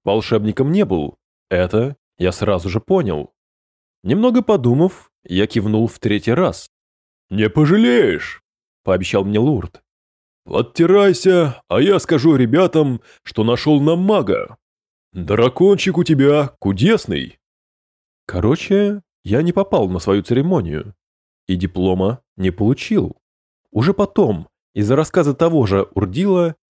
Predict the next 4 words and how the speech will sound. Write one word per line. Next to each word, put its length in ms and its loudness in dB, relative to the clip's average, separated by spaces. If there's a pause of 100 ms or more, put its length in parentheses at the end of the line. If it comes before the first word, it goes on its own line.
(240)
и 80 -6
дяди 260 0
Жеробиса, 760 0 (320)
который, 680 0